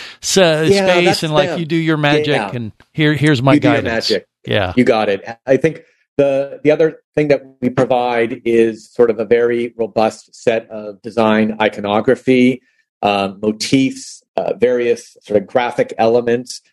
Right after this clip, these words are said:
Speaker 2: And that is sort of how I work. So I think the core sort of concept, which was bringing to life the majestic sort of natural beauty of Alaska,
Speaker 1: Yeah.
Speaker 2: but understanding that a sensibility coming from Asia, so Asian travelers who have their own sort of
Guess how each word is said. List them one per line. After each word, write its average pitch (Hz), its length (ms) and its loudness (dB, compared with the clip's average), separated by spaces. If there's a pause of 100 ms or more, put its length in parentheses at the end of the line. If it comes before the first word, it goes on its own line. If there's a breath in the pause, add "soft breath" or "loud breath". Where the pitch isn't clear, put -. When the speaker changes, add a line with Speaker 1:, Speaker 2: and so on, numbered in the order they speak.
(200)
Speaker 2:
And 120 140 0
that 127 160 0
is 123 240 -4 (100)
sort - 220 -2
of 120 100 2
how 131 200 0
I 107 100 0
work. 104 380 -6
So - 140 0
I 127 60 -2
think 147 260 -8
the 120 380 2
core 156 300 2
sort - 200 -2
of - 180 -6
concept, 131 760 -2
which 110 320 -4
was 110 400 0 (160)
bringing 151 360 2
to 127 120 -4
life 113 680 0
the 107 160 0
majestic 107 720 -2
sort 110 180 0
of 101 140 -6
natural 107 360 0
beauty 101 380 0
of 92 80 0
Alaska, 92 640 -2 (180)
Speaker 1:
Yeah. 101 280 -6 (100)
Speaker 2:
but 120 160 -2
understanding 131 800 0
that 107 180 -2
a 104 60 -10
sensibility 117 1000 -4 (140)
coming 117 260 -4
from 104 220 -6 (120)
Asia, 120 640 2 (100)
so 104 300 -4
Asian 143 400 0
travelers 101 720 -4
who 117 160 -18
have 107 320 -2
their 117 180 0
own 110 240 -6
sort 104 220 -4
of 95 160 -8